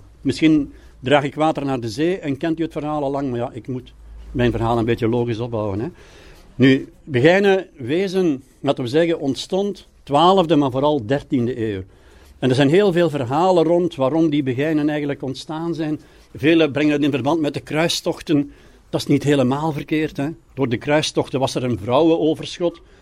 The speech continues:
Mannen trokken weg naar het Heilig Land, keerden vaak niet terug. Er waren veel te veel vrouwen en die zouden dan een toevlucht gezocht hebben tot een Begijnhof. Is dat verhaal verkeerd? Nee, maar is zeker niet het belangrijkste. Het belangrijkste is dat we in die twaalfde, dertiende eeuw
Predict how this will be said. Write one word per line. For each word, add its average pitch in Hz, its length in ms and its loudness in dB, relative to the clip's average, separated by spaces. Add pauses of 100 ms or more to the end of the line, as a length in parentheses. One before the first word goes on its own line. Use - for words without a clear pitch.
(140)
Mannen 139 280 0
trokken 139 260 -4
weg 131 140 -6
naar 135 120 -6
het 131 140 -8
Heilig 131 320 -6
Land, 160 340 -2
keerden 135 300 -2
vaak 123 240 -6
niet 117 140 -4
terug. 160 340 -6 (520)
Er 120 100 -4
waren 117 200 0
veel 120 180 -2
te 120 100 -8
veel 110 180 -2
vrouwen 139 440 -2
en 131 120 -4
die 120 120 -4
zouden 123 280 -2
dan 117 280 -6 (300)
een 117 200 -6
toevlucht 139 360 -4
gezocht 127 320 -10
hebben 135 180 -6
tot 120 100 -6
een 120 100 -2
Begijnhof. 117 500 -6 (260)
Is 127 120 -2
dat 156 120 0
verhaal 143 340 0
verkeerd? 185 460 -4
Nee, 120 460 0
maar 143 180 -6
is - 200 -8
zeker 220 280 -4
niet 170 140 0
het 123 120 -4
belangrijkste. 107 640 -8 (400)
Het - 340 -6
belangrijkste 202 500 -2
is 175 160 -4
dat 160 180 -2
we 160 120 -2
in 151 140 2
die 131 120 -2
twaalfde, 170 380 -2
dertiende 151 580 -2
eeuw 170 140 0